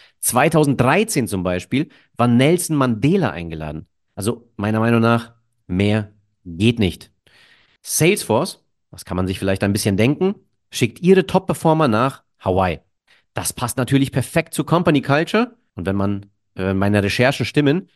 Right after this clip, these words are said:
wurde hier in der Vergangenheit nicht unbedingt auf den Preis geschaut.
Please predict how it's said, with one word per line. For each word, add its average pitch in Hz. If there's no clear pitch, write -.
wurde 104
hier 113
in 117
der 117
Vergangenheit 120
nicht 143
unbedingt 160
auf 107
den 104
Preis 110
geschaut. -